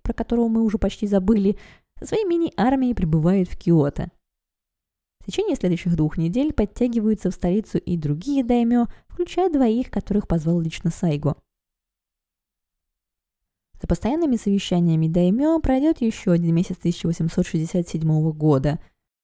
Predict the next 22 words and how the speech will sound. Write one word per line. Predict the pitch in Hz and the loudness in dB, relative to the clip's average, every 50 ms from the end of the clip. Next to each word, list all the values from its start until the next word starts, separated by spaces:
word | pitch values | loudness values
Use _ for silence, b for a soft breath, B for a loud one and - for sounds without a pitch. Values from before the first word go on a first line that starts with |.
| _ _ | _ _
А | - 254 302 339 | -6 -4 -2 0
если | 349 339 320 294 254 254 262 262 - 262 | 0 -2 -2 -2 -2 -2 -2 -2 -4 -6
чуть | - - 233 226 | -10 -8 -6 -2
более | 202 214 220 220 214 220 220 214 | 0 2 2 2 2 2 0 0
детально, | 208 220 214 _ - 311 330 359 359 349 339 320 311 285 277 - - | -2 -4 -4 _ -2 0 2 2 2 2 2 0 0 -2 -4 -6 -2
то | - 311 339 - - | 0 0 0 0 0
у | - 311 | -4 -6
Сайго | - - - 262 262 269 269 262 254 | -4 -4 -2 0 2 2 4 2 2
для | 220 220 233 | 2 2 0
Хисамицу | 233 - 208 - - 220 233 254 269 - - 269 | 0 0 -4 -4 -4 -4 -4 -4 -4 -4 -4 -6
был | 226 180 156 175 190 220 | -4 -2 0 2 2 2
подготовлен | - 220 220 208 208 196 - 160 160 165 175 175 | 2 0 0 0 0 0 0 0 2 2 2 0
список | - - - - 165 175 - - - - | 0 -4 -8 -8 -8 -8 -8 -10 -10 -10
важных | - 139 135 147 147 139 143 147 - 151 - - | -10 -8 -4 -2 0 0 -2 -2 -6 -8 -6 -6
вопросов. | 160 - - 135 - - - - - - _ _ _ _ _ _ _ _ _ _ _ _ _ _ _ _ _ - | -4 -2 -2 -2 -4 -6 -12 -20 -20 -20 _ _ _ _ _ _ _ _ _ _ _ _ _ _ _ _ _ -20
Был | - - - - 330 381 | -16 -10 -6 -2 0 0
он | 359 339 330 269 247 | 2 2 2 0 0
недлинный, | 269 262 220 202 156 143 135 143 151 | 0 0 2 0 0 0 -2 -4 -4
всего | - - 151 165 | -2 0 2 4
из | 165 165 | 4 4
двух | 147 151 160 - - | 2 2 -2 -2 0
пунктов. | - 156 143 - - - - - | -2 -2 -2 -2 -4 -4 -6 -8